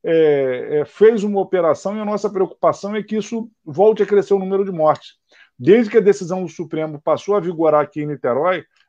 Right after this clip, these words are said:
a gente teve uma queda de setenta por cento no número de mortes violentas na cidade, porque as mortes em Niterói estão muito vinculadas a essas ações que provocam tiroteio nas comunidades pobres. E não é só o traficante que morre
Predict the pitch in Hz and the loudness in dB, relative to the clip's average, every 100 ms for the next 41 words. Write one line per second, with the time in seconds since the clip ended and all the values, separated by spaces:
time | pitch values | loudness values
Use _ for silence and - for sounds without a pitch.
0 | - 120 160 - 175 170 151 - 165 180 | -10 -10 -6 -2 -2 -2 -6 -2 -2 -2
1 | 175 - 165 - 233 247 220 180 - 175 | -4 -4 -6 2 2 4 0 -4 -8 -8
2 | 196 185 185 185 180 185 165 165 180 175 | -8 -8 -8 -6 -4 -4 -4 -4 -4 -4
3 | 175 180 165 170 185 180 - 170 156 156 | -4 -4 -6 -8 -10 -10 -8 0 0 0
4 | 110 _ _ 120 160 131 147 190 202 185 | -4 _ _ -4 -2 -2 0 0 0 -4
5 | 151 156 151 143 170 170 185 175 233 208 | -6 -10 -2 0 0 -2 -2 -2 -2 -4
6 | 190 180 175 156 175 190 - _ _ _ | -8 -4 2 2 2 -2 -4 _ _ _
7 | - 147 190 196 185 165 - 175 - 190 | 0 4 4 4 2 0 -2 -8 -8 -6
8 | 185 156 175 - 165 185 185 151 175 196 | -4 0 -2 -4 -6 -4 -4 -2 -2 -2
9 | 185 - 180 180 156 170 175 - 170 170 | -6 -10 -10 -10 -6 -8 -8 -4 0 0
10 | 113 - _ _ _ _ _ _ _ _ | -2 -14 _ _ _ _ _ _ _ _
11 | _ 160 160 247 240 - 208 202 180 - | _ 0 4 2 2 0 0 2 -4 -4
12 | 175 175 - 147 143 127 | -10 -8 -12 -10 -6 -8